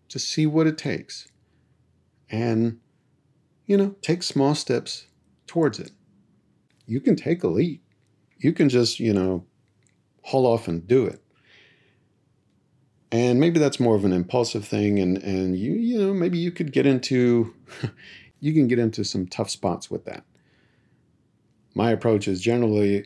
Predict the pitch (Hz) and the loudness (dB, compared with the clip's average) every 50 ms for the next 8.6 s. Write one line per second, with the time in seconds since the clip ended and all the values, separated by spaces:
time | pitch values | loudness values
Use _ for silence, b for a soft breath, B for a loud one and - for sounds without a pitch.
0 | - _ 104 98 104 95 98 95 95 92 90 87 87 85 82 - 85 82 80 80 | -6 _ -6 -4 -2 -2 -2 -2 -2 -2 -2 -2 -4 -4 -6 -8 -8 -8 -8 -8
1 | 78 - - _ _ _ _ _ _ _ _ _ _ _ _ _ _ _ _ _ | -10 -12 -16 _ _ _ _ _ _ _ _ _ _ _ _ _ _ _ _ _
2 | _ _ _ _ _ _ - 107 107 104 107 101 98 - - 107 90 85 90 98 | _ _ _ _ _ _ -8 -6 -2 0 0 0 0 0 -2 -2 0 0 0 0
3 | 120 131 - - 185 220 - - _ _ _ _ _ _ _ _ _ _ _ _ | 0 0 0 -2 -2 -2 -4 -8 _ _ _ _ _ _ _ _ _ _ _ _
4 | - - - 113 107 101 87 - 107 98 - - - _ _ _ _ _ _ _ | -20 -10 -6 -4 -2 -2 -2 -2 -2 -4 -4 -6 -12 _ _ _ _ _ _ _
5 | _ _ - 107 95 98 107 123 135 131 - - 170 165 - _ _ _ - - | _ _ -8 -4 -2 0 0 0 0 -2 -2 -4 -6 -6 -8 _ _ _ -12 -10
6 | - - - - - - - - - _ _ _ _ _ _ _ _ _ _ _ | -6 -6 -6 -4 -4 -6 -8 -10 -12 _ _ _ _ _ _ _ _ _ _ _
7 | - - 90 92 101 113 127 131 - - 160 170 180 - _ _ _ - 101 101 | -14 -10 -6 -4 0 0 0 0 0 -2 -2 -2 -4 -6 _ _ _ -4 -4 -2
8 | - 139 143 131 107 98 101 104 101 95 98 | 0 2 2 2 2 4 2 2 0 -2 -2